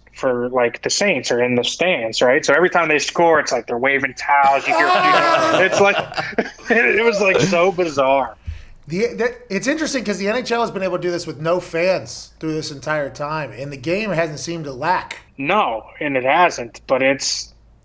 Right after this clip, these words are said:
Speaker 1: there, there's, ah, I mean, I don't know. It's, it, it is different. I mean, like, even, like, just hearing the cadence, like, you know, I mean, you're in New Orleans, you're never gonna hear the cadence when Tom's out there. Like, and you can hear it clear as day. You can hear him making his checks. Like, it's just, like,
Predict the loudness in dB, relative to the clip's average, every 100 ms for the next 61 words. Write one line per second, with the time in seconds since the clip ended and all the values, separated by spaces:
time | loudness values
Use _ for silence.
0 | _ -4 -2 2 2 2 -2 0 4 4
1 | 4 2 0 2 4 4 2 2 2 2
2 | 0 0 2 4 4 2 0 2 2 2
3 | 0 0 2 4 4 4 4 4 4 2
4 | 0 -2 -6 -12 -12 -14 -18 -8 -2 2
5 | 4 4 2 2 4 4 4 2 0 0
6 | 2 0 -4 -4 2 4 4 4 4 2
7 | 4 4 4 4 4 4 4 4 4 2
8 | 0 -2 -2 0 0 2 0 -4 0 2
9 | 2 4 2 2 2 2 2 0 0 0
10 | 2 0 0 2 2 2 4 4 4 4
11 | 4 2 2 2 4 2 0 -2 0 2
12 | 2 0 -2 0 0 -2 0 0 2 0
13 | 0